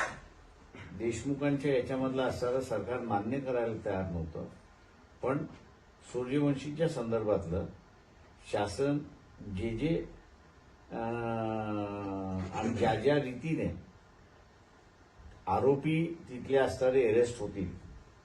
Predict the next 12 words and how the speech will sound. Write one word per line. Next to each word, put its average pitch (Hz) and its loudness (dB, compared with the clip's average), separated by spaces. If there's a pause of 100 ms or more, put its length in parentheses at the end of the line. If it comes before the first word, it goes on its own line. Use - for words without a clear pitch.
(540)
या 127 8
दृष्टीने 151 2
असणारं 139 4
जे 131 -2
केलेलं 107 -2
आहे 98 2
त्याची 98 -6
कारवाई 110 -2
त्या 107 -2
ठिकाणी 85 -4
झालेली 82 -12
आहे. - -18